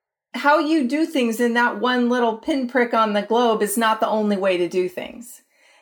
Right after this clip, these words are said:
And then you just you know, zero in on any community, and it's the same concept.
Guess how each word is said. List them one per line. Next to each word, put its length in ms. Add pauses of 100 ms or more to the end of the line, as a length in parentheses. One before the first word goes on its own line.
(140)
And 240
then 280
you 160
just 640 (240)
you 120
know, 160
zero 460
in 140
on 160
any 240
community, 720
and 80
it's 200
the 120
same 540
concept. 960